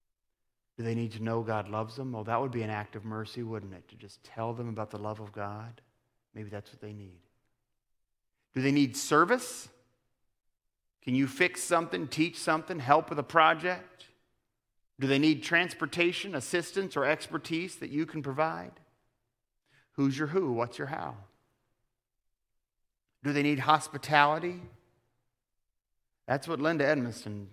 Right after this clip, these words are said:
provided. Everybody who ever walked in this room, she made them feel so welcome and so loved. Had somebody tell me this week, "No offense, preacher, but we're not here 'cause of you.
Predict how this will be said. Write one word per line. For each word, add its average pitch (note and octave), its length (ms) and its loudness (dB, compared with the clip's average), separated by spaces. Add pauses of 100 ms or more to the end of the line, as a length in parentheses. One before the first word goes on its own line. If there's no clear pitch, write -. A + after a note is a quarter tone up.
(120)
provided. A2 460 -6 (400)
Everybody C3 320 -4
who B2+ 80 0
ever C3 160 -2
walked B2+ 320 0
in C3 80 -4
this C3+ 240 -6
room, A2+ 380 -10 (880)
she - 180 -10
made B2 200 -4
them A#2 140 -6
feel B2+ 180 -6
so A2+ 220 -6
welcome A#2+ 500 -4
and G#2 140 -10
so A2+ 180 -6
loved. A2+ 720 -6 (1700)
Had A#2 100 -8
somebody A#2 280 -4
tell B2+ 180 -2
me C3+ 140 -2
this C3+ 240 -2
week, C3 260 -6
"No C3+ 160 0
offense, D#3 340 -4
preacher, B2+ 400 -4
but A2+ 140 -4
we're B2+ 140 -2
not C3+ 160 0
here D3 240 -4
'cause B2+ 180 -8
of B2+ 60 -8
you. C3+ 360 -6